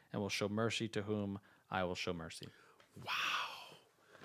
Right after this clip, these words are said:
Speaker 2: So now Moses is like, "Come on, man, I wanna see your glory."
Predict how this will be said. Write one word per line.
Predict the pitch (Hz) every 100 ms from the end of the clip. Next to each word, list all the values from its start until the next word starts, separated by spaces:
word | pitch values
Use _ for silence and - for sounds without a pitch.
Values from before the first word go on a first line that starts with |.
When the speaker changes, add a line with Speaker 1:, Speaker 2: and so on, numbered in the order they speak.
| - - - -
Speaker 2:
So | - - 127
now | 139
Moses | 135 127 120 113 104
is | 104 104
like, | 98 -
"Come | 143 170
on, | 165 127
man, | 127
I | 131
wanna | 135 139
see | 131 151
your | 127 104
glory." | 107 110 92 71